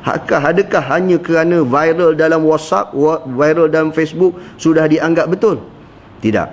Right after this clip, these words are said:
Maknanya berita itu sendiri adalah berita fasik. Ha, walaupun yang viral tu ustaz. <laughs> Tapi berita tu fasik. Maka bila berita fasik atau individu fasik dapat maklumat tu, Allah kata, "Fatabayyanu."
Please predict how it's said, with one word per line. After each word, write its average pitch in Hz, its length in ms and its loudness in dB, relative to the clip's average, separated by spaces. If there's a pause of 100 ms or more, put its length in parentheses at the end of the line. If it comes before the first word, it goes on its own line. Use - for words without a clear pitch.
(600)
Maknanya 151 240 2
berita 220 560 0
itu 233 240 0
sendiri 202 320 2
adalah 196 240 0
berita 233 480 0
fasik. - 400 -6 (1400)
Ha, 78 80 -2
walaupun 202 480 2
yang 196 160 2
viral 208 400 2
tu 240 160 -8
ustaz. 226 320 -4 (560)
<laughs> - 460 -6 (100)
Tapi 170 240 0
berita 254 480 0
tu 233 160 -2
fasik. 180 320 -2 (720)
Maka 190 320 0
bila 190 240 2
berita 202 560 0
fasik 165 480 -2
atau 175 320 -2
individu 254 560 2
fasik 156 480 -2 (320)
dapat 214 480 -2
maklumat 196 640 0
tu, 202 80 -2
Allah 160 320 0
kata, 208 240 0
"Fatabayyanu." 175 1200 0